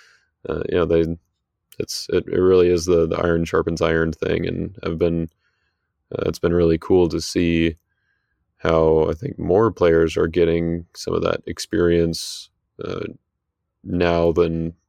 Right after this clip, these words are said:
than previously, like, through Discord and the,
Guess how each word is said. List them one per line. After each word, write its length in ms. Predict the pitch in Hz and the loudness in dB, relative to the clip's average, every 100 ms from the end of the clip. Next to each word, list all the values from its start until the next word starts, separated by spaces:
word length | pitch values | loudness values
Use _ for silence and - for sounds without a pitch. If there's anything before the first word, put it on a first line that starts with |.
| _ | _
than 200 | - - - | -14 -14 -4
previously, 720 | 110 92 87 80 - 82 82 | -2 0 0 -2 -2 0 0
like, 220 | 80 80 | 0 -4
through 300 | - 82 80 | -4 0 0
Discord 800 | 78 92 - 85 80 82 82 - _ _ _ _ _ - | 0 -2 -2 0 2 2 -2 -10 _ _ _ _ _ -6
and 280 | 80 80 | -2 0
the, 480 | 80 80 80 80 80 | 2 4 4 2 -2